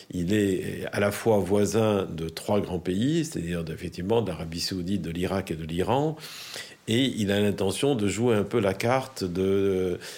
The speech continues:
euh, à la fois dans le cadre notamment de la, des nouvelles routes de la soie,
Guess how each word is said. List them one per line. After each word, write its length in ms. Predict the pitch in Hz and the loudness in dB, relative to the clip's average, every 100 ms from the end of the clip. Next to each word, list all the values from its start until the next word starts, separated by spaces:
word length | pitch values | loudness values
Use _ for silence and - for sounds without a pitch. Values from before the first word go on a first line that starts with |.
| - - | -14 -8
euh, 840 | 92 80 50 101 - 98 - 90 - | -6 -4 -4 -4 -4 -4 -2 -4 -4
à 160 | - 123 | 0 2
la 140 | 123 | 2
fois 420 | - 135 123 87 90 | 2 4 4 2 -6
dans 200 | 101 104 | -2 2
le 120 | 110 101 | 2 4
cadre 240 | 117 98 | 2 4
notamment 600 | 113 113 117 110 117 117 | 2 4 2 4 4 4
de 140 | 101 | 2
la, 380 | 92 92 92 92 | 0 0 0 -2
des 160 | 90 92 | -2 -2
nouvelles 320 | 101 104 101 | 0 2 2
routes 180 | 92 98 | 2 0
de 100 | 92 | 0
la 140 | 92 | 0
soie, 480 | 95 - 135 151 147 | 0 2 2 2 -2